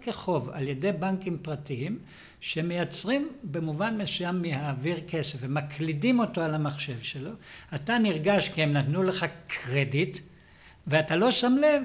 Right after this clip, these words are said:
שהם בעצם נתנו לך משהו שלא קיים, אין להם את זה, וזה לא לשרת אותך, זה לא לשרת את הכלכלה, אלא לשרת אותם. ולכן יש כאן הונאה אדירה,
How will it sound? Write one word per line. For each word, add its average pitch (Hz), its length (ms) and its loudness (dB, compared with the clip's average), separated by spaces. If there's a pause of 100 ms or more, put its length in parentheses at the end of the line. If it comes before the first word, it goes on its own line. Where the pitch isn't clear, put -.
(220)
שהם 180 200 0
בעצם 202 340 2
נתנו 196 320 4
לך 277 280 2
משהו 233 300 2
שלא 240 320 4
קיים, 277 360 8
אין 262 220 8
להם 247 200 10
את 165 100 6
זה, 170 160 8
וזה 175 180 2
לא 240 180 6
לשרת 185 540 6
אותך, 151 280 2 (120)
זה 151 80 0
לא 220 160 6
לשרת 185 520 4
את 180 140 4
הכלכלה, 147 640 2 (360)
אלא 170 140 4
לשרת 170 640 2
אותם. 135 360 -4
ולכן 123 480 -2
יש 208 180 0
כאן 185 220 -4
הונאה 151 440 -4 (160)
אדירה, 165 540 -2